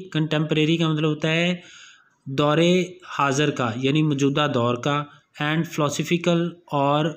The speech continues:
फ़लसफियाना issues, मामलात of his times, अपने दौर के। ठीक है जी,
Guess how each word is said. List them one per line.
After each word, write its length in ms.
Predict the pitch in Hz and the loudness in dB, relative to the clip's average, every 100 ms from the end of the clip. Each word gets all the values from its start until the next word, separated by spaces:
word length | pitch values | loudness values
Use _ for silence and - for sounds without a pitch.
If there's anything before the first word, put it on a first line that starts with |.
| - | -12
फ़लसफियाना 920 | - 151 147 - 143 - 135 135 147 156 151 - _ 151 | -6 -2 -2 -2 -4 -2 -2 0 0 0 -2 -10 _ -2
issues, 440 | - 180 175 175 170 - - _ | 0 4 4 2 -2 -14 -20 _
मामलात 640 | 139 143 151 139 139 151 - 147 | 0 2 4 4 2 0 -2 -2
of 160 | 139 | 0
his 160 | 160 147 | 0 -2
times, 400 | 143 135 147 160 160 | -2 0 0 -2 -4
अपने 280 | 135 - 143 | -8 -2 -2
दौर 320 | 135 120 113 107 - | 0 2 2 0 -8
के। 120 | 92 - _ _ _ - - - _ - | -16 -20 _ _ _ -20 -20 -20 _ -6
ठीक 160 | 151 202 | -2 2
है 80 | |
जी, 140 | 196 | 4